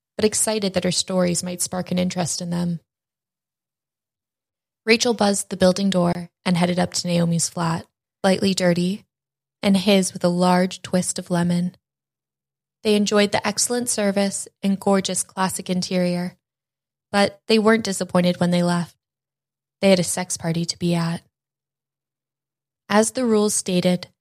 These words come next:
the pair turned up in face masks and with their tickets and covid documents ready. The kind bouncer directed them into a massive Kensington-style street house. This was gonna be good. After checking their coats,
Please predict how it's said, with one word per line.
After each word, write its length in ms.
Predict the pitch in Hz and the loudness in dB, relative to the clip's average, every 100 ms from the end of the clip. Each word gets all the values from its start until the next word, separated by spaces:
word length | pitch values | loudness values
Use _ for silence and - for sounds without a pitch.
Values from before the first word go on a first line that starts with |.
| _ | _
the 80 | - | -6
pair 320 | 196 214 214 | 2 6 6
turned 260 | 220 240 233 | 4 2 2
up 160 | 202 202 | 2 0
in 80 | |
face 320 | 202 185 180 - | 2 2 2 -2
masks 540 | 180 180 - - - _ _ - | -2 -2 -4 -6 -10 _ _ 0
and 120 | 208 | 4
with 100 | 190 | 4
their 140 | 196 | 2
tickets 500 | 190 - 220 226 226 | 0 -4 -4 -4 -4
and 180 | - 202 | -4 -2
covid 300 | 190 185 180 | 2 2 2
documents 540 | 180 180 - 185 180 180 | 0 -2 0 0 0 0
ready. 400 | 175 175 180 - _ _ _ _ _ _ _ _ _ _ | -2 -2 -4 -8 _ _ _ _ _ _ _ _ _ _
The 80 | 214 | -4
kind 340 | - 240 247 | 2 2 4
bouncer 400 | 220 202 202 202 | 4 4 2 -2
directed 460 | 196 196 196 - 208 | 2 2 2 0 0
them 240 | 190 190 | 2 2
into 240 | 196 185 185 | 0 2 2
a 40 | |
massive 540 | 185 185 185 - 196 | 4 2 2 -2 -6
Kensington-style 880 | - - 196 208 - 208 202 196 190 | -6 -4 -2 -4 -4 -2 -2 -2 -2
street 300 | 190 - 185 | -2 -2 -4
house. 400 | - 180 185 - - _ _ _ _ _ _ - | -2 -4 -4 -8 -10 _ _ _ _ _ _ 0
This 420 | 196 175 - - | 2 2 -4 -6
was 140 | - 185 | -4 -2
gonna 180 | 185 175 | 0 0
be 140 | 175 | 0
good. 400 | 180 175 170 - _ _ _ _ _ _ _ _ _ _ - | 2 2 2 -4 _ _ _ _ _ _ _ _ _ _ -2
After 240 | 214 233 | 2 4
checking 380 | 233 233 233 254 | 2 2 0 0
their 120 | 277 | 0
coats, 560 | 285 - 190 196 - | 0 2 2 0 -8